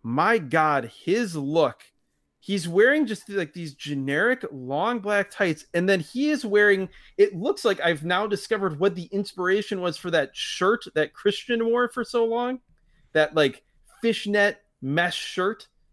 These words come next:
That's what he's wearing here. He also has a, like, closely cropped,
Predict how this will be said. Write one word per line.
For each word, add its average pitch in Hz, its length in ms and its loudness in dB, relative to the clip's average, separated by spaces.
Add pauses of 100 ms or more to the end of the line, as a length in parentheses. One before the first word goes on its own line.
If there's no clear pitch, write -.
(160)
That's 175 280 -4
what 202 120 -2
he's - 340 -4
wearing 156 380 2
here. 180 240 -2
He 170 160 -6
also 180 260 -2
has 175 140 -2
a, 139 180 0 (300)
like, 151 220 -8
closely 196 680 0 (180)
cropped, 156 540 -4